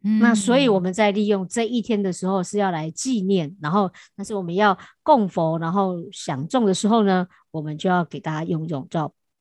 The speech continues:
Speaker 2: 八宝，腊八粥。
Speaker 1: 对，我想说你要讲八宝粥吗？
Speaker 2: 你都，都被你影响，腊八粥。
Speaker 1: <laughs> 好，腊八，为什么叫腊八呢？其实好像有点，因为是十二月是腊，是农历十二月是腊月。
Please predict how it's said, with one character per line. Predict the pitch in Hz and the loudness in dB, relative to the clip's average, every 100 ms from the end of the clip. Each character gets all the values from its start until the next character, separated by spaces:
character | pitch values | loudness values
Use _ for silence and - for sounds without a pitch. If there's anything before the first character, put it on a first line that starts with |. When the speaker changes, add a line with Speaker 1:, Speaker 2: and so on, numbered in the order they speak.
| _ | _
Speaker 2:
八 | 196 196 196 190 190 | 2 4 4 4 2
宝， | 190 135 - - _ _ _ | 0 -4 -6 -16 _ _ _
腊 | 233 226 | 0 2
八 | 190 180 | 2 0
粥。 | 175 160 180 _ _ _ _ | -2 -6 -8 _ _ _ _
Speaker 1:
对， | 180 151 | -10 -8
我 | 190 | -6
想 | 190 | -6
说 | 175 208 | -4 -4
你 | 190 | -2
要 | 180 | -2
讲 | - 165 | -2 -6
八 | 160 196 | -4 -6
宝 | 208 160 | -4 -10
粥 | 147 190 143 - | -8 -8 -8 -6
吗？ | 220 - | -6 -4
Speaker 2:
你 | 226 | -4
都， | 277 285 | -2 -2
都 | 339 311 | 0 2
被 | 349 | 2
你 | 285 226 | 0 -4
影 | 240 | -4
响， | - - 180 165 | -6 -6 -14 -6
腊 | 214 226 202 | 0 0 0
八 | 190 - 180 | 0 -2 -2
粥。 | 185 175 170 151 135 - _ - | -6 -10 -10 -14 -18 -20 _ -16
Speaker 1:
<laughs> | 339 339 403 415 403 _ _ - - - | -16 -10 -8 -8 -10 _ _ -20 -20 -18
好， | - 175 160 170 | -10 -6 -4 -4
腊 | 208 170 | -4 -6
八， | 160 160 220 | -6 -6 -4
为 | 349 | -6
什 | 302 | -6
么 | 247 | -4
叫 | 254 | -4
腊 | 262 254 190 | -2 0 0
八 | 202 190 190 | -2 -4 -4
呢？ | 180 170 165 160 | -8 -8 -8 -10
其 | 262 | -8
实 | 349 | -4
好 | 294 | -2
像 | 208 247 | -2 -2
有 | 196 208 | -6 -6
点， | 208 170 151 147 - - | -8 -8 -10 -14 -18 -16
因 | - 359 | -8 -6
为 | 311 | -6
是 | 330 294 208 | -6 -8 -10
十 | - - 233 | -12 -6 -4
二 | 269 | -4
月 | 269 | -6
是 | 269 | -6
腊， | 254 254 185 | -4 -2 -2
是 | 175 - | -4 -6
农 | 196 233 | -4 -6
历 | |
十 | 240 196 | -6 -6
二 | |
月 | 190 | -8
是 | 190 | -8
腊 | 196 180 147 | -6 -6 -8
月。 | 160 170 | -10 -12